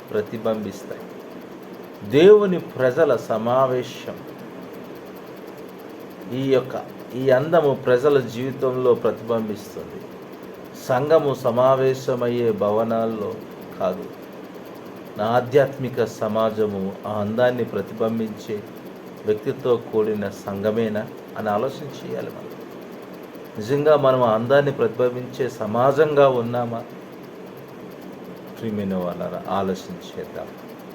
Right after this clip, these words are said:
ప్రార్థన చేసుకుందాం. ప్రభా, మీ నామానికి వందనాలు, మాతో మాట్లాడిన సత్యాలు బట్టి వందనాలు. మా మనోనేత్రాలు తెరవండి, ఆదరించండి, బలపరచండి.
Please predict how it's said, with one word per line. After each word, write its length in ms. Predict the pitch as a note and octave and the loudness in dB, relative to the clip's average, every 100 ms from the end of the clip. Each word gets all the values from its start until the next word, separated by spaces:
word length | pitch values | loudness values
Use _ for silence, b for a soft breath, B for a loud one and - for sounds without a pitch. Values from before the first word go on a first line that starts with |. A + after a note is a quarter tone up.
| - - - - - | -16 -16 -16 -16 2
ప్రార్థన 300 | B2 C3+ A#2+ | 4 4 0
చేసుకుందాం. 720 | G#2 - F#2 - - - - | -6 -6 -10 -12 -14 -14 0
ప్రభా, 280 | A#2+ A#2+ B2+ | 2 8 6
మీ 140 | B2 | 6
నామానికి 480 | A2+ G#2 G#2 G2 F#2+ | 4 4 2 -2 -4
వందనాలు, 580 | F#2 F#2+ F#2 F2 - - - - - - - - - - - - - - | -6 -6 -6 -8 -10 -14 -16 -16 -16 -16 -16 -16 -16 -16 -16 -16 -14 0
మాతో 240 | A2 B2+ | 2 4
మాట్లాడిన 460 | A#2+ A#2+ B2+ C3+ C3 | 6 4 6 2 2
సత్యాలు 420 | B2+ C#3 D3+ D3+ | 0 -2 2 2
బట్టి 240 | C#3 A#2+ A#2 | 0 -4 -6
వందనాలు. 760 | A2 F#2+ - - - - - | -8 -8 -10 -12 -14 -16 -6
మా 80 | A2 | 0
మనోనేత్రాలు 640 | A2+ A2+ A2+ A2 - G#2+ | 2 2 2 0 -2 -4
తెరవండి, 440 | F#2 - G2 F#2+ F#2 | -4 -6 -4 -4 -4
ఆదరించండి, 720 | G2 A#2 B2+ A#2 - A#2+ G2+ | 0 2 0 -2 -6 -8 -6
బలపరచండి. 680 | F#2+ E2+ E2+ - - - | -4 -4 -6 -12 -14 -16